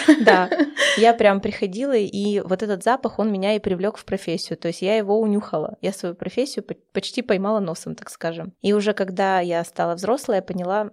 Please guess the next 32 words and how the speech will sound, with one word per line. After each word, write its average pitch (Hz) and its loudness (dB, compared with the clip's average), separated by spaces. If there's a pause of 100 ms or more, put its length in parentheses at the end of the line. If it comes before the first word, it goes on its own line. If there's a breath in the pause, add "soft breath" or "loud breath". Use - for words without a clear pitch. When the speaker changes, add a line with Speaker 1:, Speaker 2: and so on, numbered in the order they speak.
Speaker 1:
что 175 -6
медицина — 196 -2
это 180 -6
действительно 180 -8
моё. 175 -4 (240 soft breath)
Какой-то 202 0
момент, 190 -2
э, 170 -6
в 170 -12
десятом-одиннадцатом 180 -4
классе 170 -4
я 160 -2
думала, 170 -6
что - -10
я 160 -6
буду 156 -10
хирургом 175 -6 (100)
полостным, 220 -4 (100)
но 240 2
по 254 0
окончанию 202 -2
одиннадцатого 180 -4
класса 226 -2
было 185 -2
принято 175 -8
решение 240 -4
мною, 202 -4
что - -8
я 170 -6
пойду 165 -6
в - -20
стоматологию. 226 -2